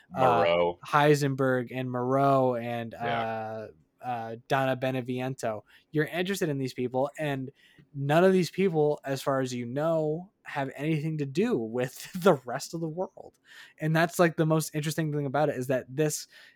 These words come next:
Speaker 1: has been going on in tandem,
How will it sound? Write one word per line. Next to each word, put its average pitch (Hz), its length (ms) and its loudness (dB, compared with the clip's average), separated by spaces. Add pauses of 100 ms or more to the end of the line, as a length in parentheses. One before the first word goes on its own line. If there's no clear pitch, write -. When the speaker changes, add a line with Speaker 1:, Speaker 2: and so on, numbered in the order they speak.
Speaker 1:
has 147 220 2
been 131 260 -2
going 135 360 2
on 135 440 -2 (420)
in 120 500 -8
tandem, 139 680 -4